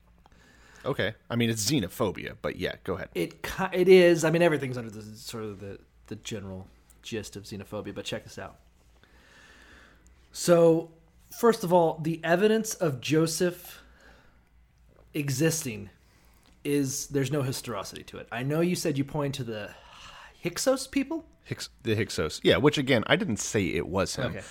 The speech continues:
Speaker 1: I said that's what a lot of people hang their little fucking
Speaker 2: Well,
Speaker 1: coat on.
Speaker 2: okay. So, I did a little bit more research. Uh, a lot of people state that the time frame that Joseph is supposed to take place in is, like, eighteen ninety-nine B C,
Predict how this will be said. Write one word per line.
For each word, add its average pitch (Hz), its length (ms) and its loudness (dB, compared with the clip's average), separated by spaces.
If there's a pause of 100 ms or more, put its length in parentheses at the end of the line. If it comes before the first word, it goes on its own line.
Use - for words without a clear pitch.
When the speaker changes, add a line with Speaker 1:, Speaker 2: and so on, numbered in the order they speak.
(140)
Speaker 1:
I 113 80 -2
said 110 180 -4
that's 87 260 -2
what 101 60 -4
a 69 60 -4
lot 85 200 -2
of 78 60 -10
people - 260 -6
hang 85 260 -4
their 85 120 -8
little 82 160 -6
fucking - 340 -6
Speaker 2:
Well, 147 240 6
Speaker 1:
coat - 60 -6
on. - 80 -4
Speaker 2:
okay. 113 200 -6 (220)
So, 127 400 -2 (180)
I 139 120 0
did 143 180 2
a - 20 4
little 160 120 4
bit 151 100 0
more 139 140 0
research. - 560 -10 (720)
Uh, 226 280 -6 (160)
a 135 80 -6
lot 139 280 0
of 185 100 -2
people 165 600 -2
state 139 460 -4
that 120 260 -10
the 117 320 -8 (1040)
time 139 320 -6
frame 160 200 0
that 135 160 0
Joseph 131 360 -4
is 123 80 -8
supposed 117 260 -6
to 117 60 -10
take 143 240 -6
place 110 320 -10
in 90 200 -12 (920)
is, 104 460 -8 (120)
like, 95 300 -14 (240)
eighteen 107 800 -8
ninety-nine 101 840 -10
B 95 140 -8
C, 92 340 -12